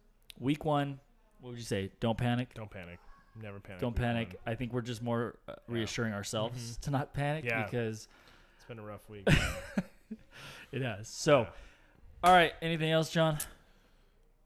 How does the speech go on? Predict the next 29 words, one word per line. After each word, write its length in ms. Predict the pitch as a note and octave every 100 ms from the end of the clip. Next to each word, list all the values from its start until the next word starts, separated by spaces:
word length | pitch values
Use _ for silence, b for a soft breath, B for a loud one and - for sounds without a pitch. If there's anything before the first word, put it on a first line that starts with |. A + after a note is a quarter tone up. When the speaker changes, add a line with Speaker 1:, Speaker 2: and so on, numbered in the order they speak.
| _ -
Speaker 2:
I'm 80 | G#2
good, 200 | G#2+ G#2+
man. 240 | G2 G2+ G#2+
Thanks 160 | C3 B2
for 60 |
having 160 | B2 A2+
me 80 | A2+
on 80 | G#2+
the 60 |
podcast. 520 | - A2 A2 G2+ - -
Speaker 1:
Yeah, 260 | B2+ D#3 C3+
we'll 120 | A#2+ B2+
have 120 | C3
you 120 | C3
on 160 | C3 C3
next 260 | C3+ -
week, 200 | C#3+ C#3+
Speaker 2:
Let's 20 | C3
do 40 |
it. 20 | C#3
Speaker 1:
hopefully, 360 | A#2+ D3 D3 C#3+
or 140 | B2+
in 140 | B2 B2
the, 100 | A#2+
in 140 | C3 B2
the, 80 |
in 260 | A#2+ G#2 A#2
the 80 | A2+
coming, 480 | - B2 A#2+ A#2+